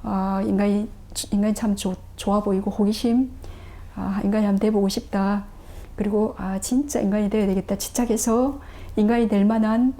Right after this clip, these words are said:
그 업을 지어서 그 업의 힘, 유로, 행유로, 어, 식, 명색, 유깁, 촉수를 어머니 뱃속-, 뱃속에 입태, 탁,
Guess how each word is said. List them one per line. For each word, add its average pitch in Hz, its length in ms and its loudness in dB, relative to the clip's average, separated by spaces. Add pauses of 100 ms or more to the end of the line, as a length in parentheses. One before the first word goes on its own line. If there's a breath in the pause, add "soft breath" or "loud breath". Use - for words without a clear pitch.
(540 loud breath)
그 - 240 -6
업을 220 420 4 (160)
지어서 226 680 2 (260 loud breath)
그 233 260 4
업의 240 260 4
힘, 240 440 2 (640)
유로, 226 540 4
행유로, 226 800 4 (600 loud breath)
어, 180 380 -2 (340)
식, - 280 0 (220)
명색, 208 600 0
유깁, 202 400 0
촉수를 202 1080 -2 (260)
어머니 214 280 4
뱃속-, 208 440 -2
뱃속에 208 540 0 (340 loud breath)
입태, 214 500 0 (440 loud breath)
탁, - 260 -2